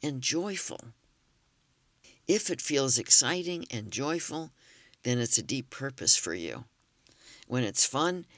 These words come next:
and doesn't feel like work, even though it might be hard work, and sometimes really hard work to get where you want to go, and you need to be willing to put in the effort, but still, it brings you joy,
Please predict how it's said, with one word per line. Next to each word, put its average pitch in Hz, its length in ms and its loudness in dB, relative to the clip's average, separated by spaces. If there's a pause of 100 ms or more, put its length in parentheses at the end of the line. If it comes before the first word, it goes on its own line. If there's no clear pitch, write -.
(100)
and 117 120 -2
doesn't 120 320 2
feel 120 240 -2
like 101 300 -6
work, 147 440 -4 (600)
even 135 280 -2
though 123 180 -2
it 85 120 -4 (200)
might 139 280 -6
be - 120 -10
hard 147 380 -2
work, - 380 -10 (240)
and 113 120 -2
sometimes 120 560 2
really 120 440 4
hard 57 300 -8
work 80 320 -6 (260)
to 143 100 -4
get 135 220 2
where 120 100 0
you 113 180 -4
want 87 200 -6
to 73 60 -10
go, 151 480 -4 (400)
and 120 160 0
you 123 80 2
need 139 240 2
to 117 80 -6
be 110 160 0
willing 123 340 2
to - 100 -10
put 76 260 -6
in 180 260 0 (240)
the 117 220 0
effort, - 460 -6 (580)
but 180 140 -2
still, - 560 4 (240)
it 120 200 -4
brings 127 420 0
you 156 140 -4
joy, 113 520 -8